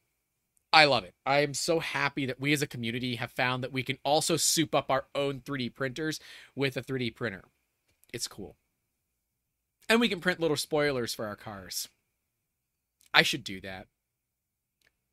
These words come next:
Damn it, I should do that. That'd be funny. Make a video out of that, maybe. We have some interesting content coming up. I have to do a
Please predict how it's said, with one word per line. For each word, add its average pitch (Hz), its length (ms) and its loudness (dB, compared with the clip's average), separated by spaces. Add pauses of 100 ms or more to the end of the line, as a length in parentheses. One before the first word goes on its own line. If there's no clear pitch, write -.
(640)
Damn 127 240 0
it, 117 40 -4
I 110 100 -2
should - 180 -12
do - 160 -18
that. - 220 -20 (140)
That'd 123 160 -10
be 98 100 -14
funny. 95 360 -20 (760)
Make 139 160 -6
a 110 40 -18
video 95 220 -8
out 92 80 -18
of 101 60 -18
that, 101 180 -20
maybe. - 320 -20 (720)
We 196 100 8
have 220 100 8
some 240 100 0
interesting 202 220 -2
content 190 320 2
coming 185 260 -2
up. 180 260 4
I 170 120 4
have 180 280 4
to 185 80 -6
do 165 480 6 (100)
a 156 580 6